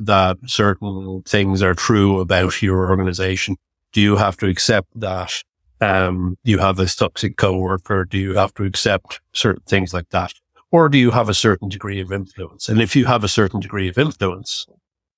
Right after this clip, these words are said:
how can you affect that influence?" Often that's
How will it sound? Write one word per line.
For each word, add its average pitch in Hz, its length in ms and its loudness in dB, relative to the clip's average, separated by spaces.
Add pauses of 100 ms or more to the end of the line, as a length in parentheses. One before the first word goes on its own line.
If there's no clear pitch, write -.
(580)
how 127 180 0
can 110 200 0
you 110 160 2
affect 110 320 0
that 101 160 2
influence?" 95 580 -6 (920)
Often 156 520 2 (100)
that's - 400 0